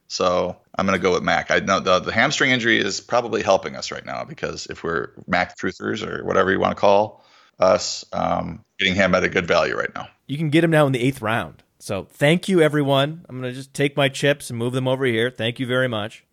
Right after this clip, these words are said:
Speaker 2: Most years, there's a handful of undervalued aging running backs. I'm not seeing that this year. Are there any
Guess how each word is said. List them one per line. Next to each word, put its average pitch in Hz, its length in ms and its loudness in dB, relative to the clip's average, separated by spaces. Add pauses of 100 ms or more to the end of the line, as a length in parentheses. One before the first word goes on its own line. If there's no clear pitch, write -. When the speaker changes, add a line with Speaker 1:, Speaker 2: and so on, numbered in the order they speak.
(240)
Speaker 2:
Most 214 420 -2
years, 156 840 -2
there's 139 800 -2
a 131 140 -6
handful 165 640 -2
of 113 360 -6 (220)
undervalued 139 920 0
aging 120 420 -2
running 131 260 -2
backs. 143 380 0
I'm 156 80 -6
not 285 180 -6
seeing 180 520 0
that 107 300 -4
this 110 280 -8
year. 92 320 -12
Are 131 80 -4
there - 200 0
any 180 440 -2